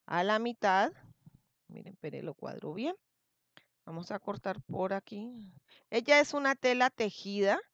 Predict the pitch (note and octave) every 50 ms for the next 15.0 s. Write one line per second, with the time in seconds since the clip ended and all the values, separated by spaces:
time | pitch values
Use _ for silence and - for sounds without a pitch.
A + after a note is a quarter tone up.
0 | _ _ _ _ _ _ _ G3 F#3+ - G#3 G#3 G#3+ G#3+ B3 B3 - A#3+ G#3+ F#3+
1 | F#3 F3+ F3+ F3+ F#3 G3 G#3 G#3 A3 A3 A3 - _ - A3+ A3+ A#3 - B3 A3+
2 | G#3+ G#3 G#3 G#3 G#3+ - A3+ - _ F#3 F3+ - - - A3+ A3+ A#3 A#3+ B3 C4
3 | B3+ G#3 F#3 - - E3+ F3+ F3 - - - F3 D#3+ D#3+ D#3 C#3+ - - - E3+
4 | - - F#3 F#3 F#3+ G3 F#3+ F3 F3 D#3+ D3+ D3+ D3 C#3+ C#3+ C#3 - - - _
5 | - - - - _ _ - E3 E3+ D#3+ G3 G#3+ A3 - B3+ B3 B3 B3 F3 E3+
6 | - - C#3 F#3 G3+ G3 F3+ D#3 - F#3 F#3 E3+ - _ - A3 A#3 B3+ C4 B3
7 | - - A#3+ G#3 - - - G3 - - _ _ - _ _ _ _ _ - G3
8 | G#3+ A#3 B3 C4 C4+ C4 - - _ _ _ _ _ _ _ _ _ - C4 C#4
9 | C4 A#3+ A3+ - - B3+ A#3+ - - A3+ G3 F3+ F3+ E3+ F3+ E3+ E3+ - - F3
10 | C#3+ - - - - - - - - - - _ _ _ _ _ - - - -
11 | _ _ - B3 C#4 C#4+ D4 D4 C#4 B3+ A#3 G#3+ A#3 C#4 - _ - F3+ F#3+ E3+
12 | E3+ F#3 F#3 - A#3 A3+ - - A#3 A#3+ A#3 - C#4 C4 C4 A#3 A3 A3 G#3 F#3+
13 | - - - _ _ _ _ _ _ _ _ _ _ _ _ _ _ _ _ _
14 | _ - - - G3+ G#3+ - - C4 B3+ A#3+ - _ C4 A#3 G#3+ A3+ C#4+ E4